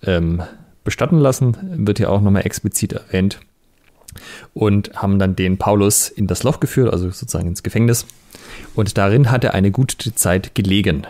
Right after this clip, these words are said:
Es ist jetzt hier nicht der genaue Zeitraum angegeben, keine Ahnung, was eine gute Zeit heißt. Und letztendlich haben sie ihn aber wieder rausgelassen und die Konsequenz war dann, sie haben ihm das Fechten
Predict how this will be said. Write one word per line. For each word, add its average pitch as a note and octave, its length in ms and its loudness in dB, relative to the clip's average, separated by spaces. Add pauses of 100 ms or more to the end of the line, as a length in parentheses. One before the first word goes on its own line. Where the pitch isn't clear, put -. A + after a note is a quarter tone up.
Es - 140 -10
ist - 160 -6
jetzt - 140 -2
hier F#2+ 120 0
nicht G2 160 0
der E2 80 -2
genaue E2 240 -2
Zeitraum B2 300 0
angegeben, A#2 460 2
keine E2+ 300 -2
Ahnung, G2 180 2
was F2+ 140 0
eine E2+ 180 0
gute - 220 -8
Zeit G#2 220 0
heißt. G2+ 260 0 (380)
Und G2 240 2
letztendlich G#2+ 420 0
haben G#2 120 2
sie G2 100 0
ihn F#2 60 2
aber F2 200 0
wieder F2 160 0
rausgelassen G#2+ 640 2
und - 160 -2
die G2+ 40 -6
Konsequenz F#2+ 560 0
war G2 100 2
dann, G2 140 2
sie F#2 140 0
haben F#2+ 80 2
ihm F#2+ 120 2
das - 180 -4
Fechten D3+ 500 0